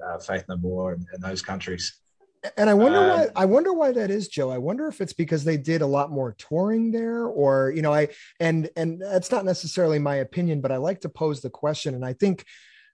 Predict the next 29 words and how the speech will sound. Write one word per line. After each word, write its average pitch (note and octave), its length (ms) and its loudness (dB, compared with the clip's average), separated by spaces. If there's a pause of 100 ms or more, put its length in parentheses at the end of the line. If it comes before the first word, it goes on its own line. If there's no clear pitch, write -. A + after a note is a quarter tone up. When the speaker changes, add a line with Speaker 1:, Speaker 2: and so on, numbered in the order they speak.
(220)
Speaker 2:
I, - 320 -10
I F3 140 2
think C4+ 320 0
that A3 300 0
in D#3 180 2
many A3+ 220 2
ways, D#3+ 800 -2 (180)
a D3+ 40 -10
lot F#3+ 200 0
of A3 80 0
the F3 80 2
countries D#3+ 500 -2
you C#3+ 100 -2
mentioned C3 460 -4
just B2 200 -8
have B2+ 240 -4
more B2+ 240 -2
of D3 80 -2
appreciation B2+ 880 -4
for A#2+ 460 -4 (500)
complex C#3 540 -2
music. D3+ 480 -6 (320)
I B2+ 60 -4
really D#3 400 0
think A3 280 -6
that. E2+ 220 -10 (1120)
Speaker 1:
Yeah, D3 320 10
you C3 120 8
know, B2 180 2